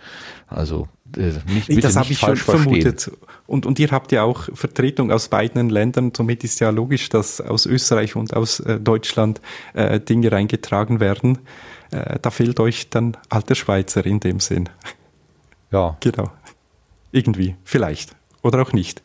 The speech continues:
Speaker 2: wie man's dann nimmt. <laughs> Ja.
Speaker 1: Ja, es, das, äh, ich verstehe schon, dass man, das, ja, was machen die da? Das ist ja ganz uninteressant, damit haben wir nichts zu tun. Ähm, immerhin haben wir ja die, äh, gemeinsame Sprache, die uns trennt.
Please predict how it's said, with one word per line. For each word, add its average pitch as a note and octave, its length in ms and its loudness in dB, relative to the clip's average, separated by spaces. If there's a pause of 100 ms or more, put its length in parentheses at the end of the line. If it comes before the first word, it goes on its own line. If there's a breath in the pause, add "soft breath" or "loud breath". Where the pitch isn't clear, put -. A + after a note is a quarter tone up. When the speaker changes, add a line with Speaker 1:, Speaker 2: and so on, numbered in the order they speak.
(120)
Speaker 2:
wie A#2+ 100 0
man's A2 180 0
dann G#2 120 0
nimmt. F#2 340 -4
<laughs> - 60 -16 (1080 loud breath)
Ja. C3+ 160 2 (1080 loud breath)
Speaker 1:
Ja, G#2+ 140 2
es, - 140 -6 (180)
das, - 240 -4
äh, A2 180 0
ich - 120 -8
verstehe C#3 320 -2
schon, C#3 200 0
dass - 160 -2
man, A2 240 0
das, - 180 -4
ja, E2+ 240 -4 (580 loud breath)
was G#2+ 160 -2
machen C#3+ 220 0
die A#2+ 140 -2
da? G#2+ 180 4
Das F#2+ 140 -2
ist G2+ 100 -8
ja G2 80 2
ganz E2 220 -2
uninteressant, D#2+ 600 -6
damit D#2 220 -6
haben D#2 140 -6
wir D2+ 80 -6
nichts D2+ 180 -12
zu E2 100 -8
tun. - 280 -10 (560 loud breath)
Ähm, E2 240 -4
immerhin A#2 320 4
haben G#2+ 100 4
wir G#2+ 60 4
ja G2+ 120 6
die, F#2+ 200 2
äh, F#2 480 0 (100)
gemeinsame G2 420 0
Sprache, G2+ 380 -2
die B2 100 -2
uns B2+ 180 -2
trennt. D3 340 0